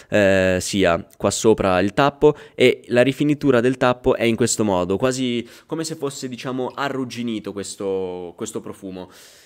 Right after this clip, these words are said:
Megamare, ecco... Eh, come vi dicevo, per Terroni,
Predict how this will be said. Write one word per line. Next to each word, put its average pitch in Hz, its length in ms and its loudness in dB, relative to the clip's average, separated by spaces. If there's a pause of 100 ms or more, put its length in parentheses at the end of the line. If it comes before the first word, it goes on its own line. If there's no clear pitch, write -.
(280)
Megamare, 139 640 -4
ecco... 113 480 -8 (240)
Eh, 120 680 -10 (240)
come 196 220 -4
vi 180 80 -6
dicevo, 151 440 -4
per 143 200 -6
Terroni, 143 680 -8